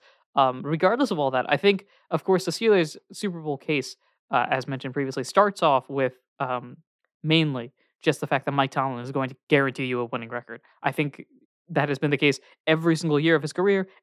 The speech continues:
and I see no reason why it doesn't continue here. They've got a pretty favorable schedule at some points. Um, I think the N F, eh, not the N F C, sorry, the A F C North is a bit overhyped.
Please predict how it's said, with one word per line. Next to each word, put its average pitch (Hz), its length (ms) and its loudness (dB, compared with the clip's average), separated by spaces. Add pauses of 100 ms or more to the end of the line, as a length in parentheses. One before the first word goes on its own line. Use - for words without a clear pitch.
and 160 100 2
I 156 60 4
see 180 180 0
no 165 140 6
reason 151 280 0
why 135 180 -2
it - 200 -8
doesn't 135 220 0
continue 131 360 -10
here. 127 240 -6
They've 131 140 -4
got 147 140 2
a 139 40 -2
pretty 180 360 -4
favorable 147 480 2
schedule 135 400 -2
at 131 100 -8
some 135 160 -6
points. 139 320 -6 (340)
Um, 139 160 -4
I 139 100 0
think 160 180 0
the 160 120 0
N 147 120 0
F, 156 80 2 (120)
eh, 143 220 -8
not 135 180 -4
the 123 80 -6
N 123 100 -8
F 117 60 -12
C, - 80 -18
sorry, 127 140 -4
the 131 200 -4
A 160 80 6
F 156 80 4
C 165 120 -4
North 143 340 -2 (400)
is 233 280 -2
a 196 80 2
bit 190 320 4 (280)
overhyped. 180 880 -2